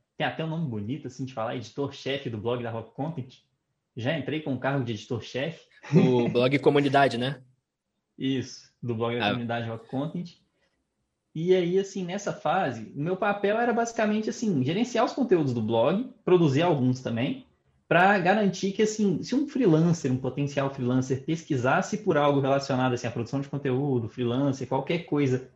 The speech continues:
Speaker 1: que mostrasse que ele tinha interesse em escrever texto pra internet pra ganhar dinheiro, o meu papel era fazer um texto da Rock aparecer lá no topo pra ele, pra ele ficar conhecendo a gente e, de alguma forma,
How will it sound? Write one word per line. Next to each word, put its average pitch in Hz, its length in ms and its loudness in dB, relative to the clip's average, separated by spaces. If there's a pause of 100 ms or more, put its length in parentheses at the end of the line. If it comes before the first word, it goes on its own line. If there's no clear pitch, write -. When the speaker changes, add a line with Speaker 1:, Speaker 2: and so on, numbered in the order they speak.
(320)
Speaker 1:
que 165 220 -4 (240)
mostrasse 208 640 2
que 269 60 0
ele 233 120 2
tinha 240 180 0
interesse 147 600 4
em 143 40 2
escrever 151 460 2
texto 151 280 2
pra 131 120 0
internet 127 360 0
pra 123 100 0
ganhar 113 180 0
dinheiro, 120 460 0 (400)
o 135 60 0
meu 147 120 4
papel 151 340 4
era 160 100 4
fazer 160 300 2
um 170 100 2
texto 160 280 -2
da 160 120 2
Rock 139 260 0
aparecer 139 360 0
lá 131 80 0
no 139 160 0
topo 123 260 -2
pra 127 180 0
ele, 131 240 2
pra 135 100 0
ele 127 60 0
ficar 127 200 -6
conhecendo 127 400 -2
a 120 80 0
gente 120 460 -4
e, 156 140 -6
de 147 100 -2
alguma 143 300 0
forma, 143 460 0